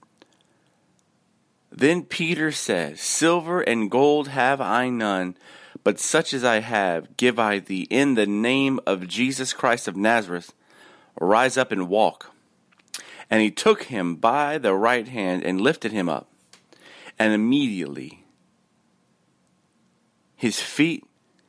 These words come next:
and ankle bones received strength. Praise God.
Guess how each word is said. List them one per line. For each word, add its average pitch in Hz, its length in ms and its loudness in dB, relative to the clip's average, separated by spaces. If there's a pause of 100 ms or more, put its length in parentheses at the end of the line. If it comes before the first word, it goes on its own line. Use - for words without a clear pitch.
and 98 220 0
ankle 135 300 2
bones 85 400 -4
received 98 600 -2
strength. - 540 -4
Praise 113 400 0
God. 73 300 -6